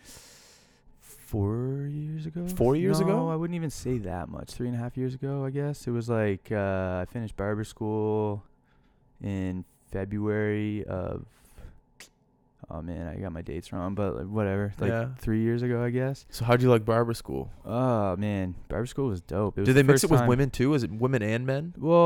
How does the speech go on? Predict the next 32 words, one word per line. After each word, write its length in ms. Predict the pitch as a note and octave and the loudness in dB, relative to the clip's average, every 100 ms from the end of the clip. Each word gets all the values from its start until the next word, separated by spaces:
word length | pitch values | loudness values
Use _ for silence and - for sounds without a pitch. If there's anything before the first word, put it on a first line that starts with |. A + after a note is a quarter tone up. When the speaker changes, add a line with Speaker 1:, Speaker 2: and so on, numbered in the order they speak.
| E3+ | 8
Speaker 2:
Or 80 | D#3 | 8
is 80 | A#2+ | 8
that 160 | A#2+ G#2 | 6 6
different, 300 | A#2 A2+ G2 | 4 2 -4
like, 140 | - | 0
Speaker 1:
s-, 60 | - | 4
Speaker 2:
hairdressing 380 | A2 A2 G#2+ D#3 | 4 2 0 4
Speaker 1:
like, 240 | D#3+ D3+ | 4 4
Speaker 2:
school? 120 | - | 2
Speaker 1:
it's, 560 | D3 C#3 - - - - | 0 0 -4 -12 -12 0
um, 680 | B2+ B2 A#2+ A#2+ A#2 A#2 G#2+ | 4 6 4 4 4 2 -2
style 560 | - - A#2 B2+ C3 | -4 2 4 6 4
specific, 760 | B2+ - B2+ C#3+ C#3 D#3 D3+ - | 0 -6 -4 -2 0 0 0 0
not, 160 | A#2+ | 2
Speaker 2:
Okay. 220 | A#2 A2 A#2 | 4 2 0
Speaker 1:
not 440 | A2+ A2 A2 G#2+ G#2 | -4 -2 0 -2 -2
gender 400 | A2+ A#2+ C#3+ C#3+ | -2 0 2 0
specific. 640 | - C#3+ - D3+ D#3+ D#3+ | -2 -6 -2 -2 -2 0
So, 140 | A#2 | 6
Speaker 2:
Oh, 20 | C3+ | 10
Speaker 1:
like, 100 | C3 | 10
Speaker 2:
yeah, 160 | B2 A2 | 8 4
that 100 | A#2 | 4
was, 160 | A#2 A2 | 4 4
Speaker 1:
boom, 380 | - A#2 A2+ G2+ | 2 4 6 4
Speaker 2:
yeah. 60 | |
Speaker 1:
I 60 | G2+ | 2
know, 360 | G#2+ G#2+ F#2 - | 2 2 0 -4
I 140 | G#2+ G2+ | -4 -2
know. 240 | G2+ F2+ - | -2 -4 0
Speaker 2:
I 120 | A#2 | 6
always, 260 | A2+ A2 - | 6 6 0